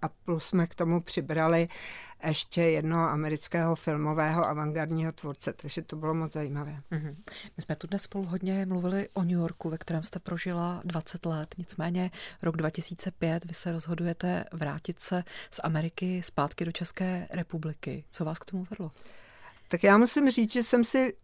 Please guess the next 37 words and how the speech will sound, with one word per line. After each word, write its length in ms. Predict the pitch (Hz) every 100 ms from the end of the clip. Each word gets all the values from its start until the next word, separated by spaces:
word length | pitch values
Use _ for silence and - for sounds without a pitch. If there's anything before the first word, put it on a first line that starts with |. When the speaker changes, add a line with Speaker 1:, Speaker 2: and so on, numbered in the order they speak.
| - - - 180 -
Speaker 1:
mm, 580 | 208 190 107 123 190 185 - 165 175 - - - - -
téměř 420 | 214 202 220 240 -
celý 300 | 220 214 220
svůj 240 | 233 247
pobyt 380 | 220 208 214 233
v 40 |
Americe 520 | - 185 202 202 -
nemyslela, 720 | 208 196 180 190 220 196 202
že 120 | 190 190
se 180 | -
vrátím. 560 | 190 170 147 156 170 160
Dokonce 420 | 160 196 175 -
mi 140 | 196 196
to 140 | 208
nenapadlo 580 | 202 185 185 190 196 202
ani 280 | 185 196 190
v 40 |
roce 280 | 185 - 196
dva 140 | 180
tisíce 560 | 170 185 - 190 - 190
jedna, 300 | 175 175 180
kdy 220 | 180 170
to 160 | - 175
bylo 280 | 185 185 190
hodně 280 | 185 175
ponurý 500 | 180 - 165 170 175
po 160 | 170 175
těch, 400 | 170 175 - -
eh, 140 | 160 151 160 - 180 -
po 60 | -
těch 160 | 190 170
Speaker 2:
Útocích 380 | 170 165 165
na 80 | 165
Speaker 1:
dvojčatech, 40 | 165
Speaker 2:
dvojčata. 320 | 156 160 175
Speaker 1:
ano. 180 | 170 156
Speaker 2:
Hm. 100 | 175